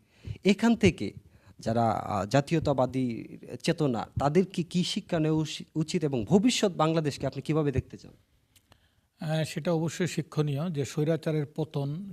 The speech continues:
Speaker 2: যে কিভাবে হয় এবং কেন পতন হয়, কেন স্বৈরাচার হয়ে ওঠে, স্বৈরাচারের পরিণতিটা কী,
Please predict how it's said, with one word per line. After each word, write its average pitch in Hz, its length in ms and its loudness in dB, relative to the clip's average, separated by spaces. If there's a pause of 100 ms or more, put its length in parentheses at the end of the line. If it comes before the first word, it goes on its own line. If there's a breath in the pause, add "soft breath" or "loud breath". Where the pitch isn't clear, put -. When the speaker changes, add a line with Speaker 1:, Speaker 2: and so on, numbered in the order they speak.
Speaker 2:
যে 135 120 -2
কিভাবে 147 420 0
হয় 98 280 -4 (440 soft breath)
এবং 127 240 -4
কেন 160 240 2
পতন 143 320 -2
হয়, 104 160 -4
কেন 147 260 -2
স্বৈরাচার 143 460 0
হয়ে 110 220 -4
ওঠে, 98 300 -10
স্বৈরাচারের 143 500 -2
পরিণতিটা 156 640 0
কী, 85 220 -12